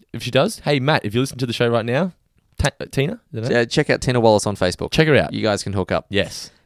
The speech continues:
Speaker 2: Uh,
Speaker 1: Not,
Speaker 2: not
Speaker 1: yeah,
Speaker 2: in
Speaker 1: yeah.
Speaker 2: that, not in that sense.
Speaker 1: He has children, sir. Children.
Speaker 2: <laughs> Hook up in the sense of swap your de-, swap your details.
Speaker 1: Yeah.
Speaker 2: Like you've had a car crash and you're just politely handing over,
Speaker 1: Digging.
Speaker 2: "Here's
Speaker 1: You're
Speaker 2: my
Speaker 1: digging.
Speaker 2: number."
Speaker 1: You're digging. Moving along.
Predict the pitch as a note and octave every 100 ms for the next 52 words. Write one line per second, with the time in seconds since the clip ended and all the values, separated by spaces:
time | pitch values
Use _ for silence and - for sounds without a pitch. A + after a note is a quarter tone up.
0 | - A#2+ C#3 C3+ D#3+ D3 D3+ C3+ A#2+ A#2
1 | B2+ B2+ A2+ G#2+ G#2 - F#2+ F#2+ - -
2 | _ - C#3 E3 - - E3 G#2 E2+ D2
3 | F2+ F2+ B2+ D3 D#3+ C#3+ G#2 - - E3+
4 | - - - - D3 C#3+ - B2 G#2+ A#2
5 | G#2 - G2+ - - _ - - A#2+ -
6 | G#2+ G#2 - A#2+ - B2+ G#2+ G2+ F#2+ F2
7 | D#2+ - _ A#2+ - - C#3 C3 A#2 A2
8 | B2 A2 G#2+ F#2 F#2+ E2+ - F#2 F#2 E2+
9 | F#2 _ - F#2+ E2+ - F2 C#3 F2+ F2
10 | F2 F2 E2+ - A#2+ A2 D#2+ - A2 A2+
11 | C#3+ G#2+ G2 F#2 G2 B2+ E2+ D3 A#3+ -
12 | _ _ _ _ _ _ E3 G#3 F#3+ E3+
13 | C3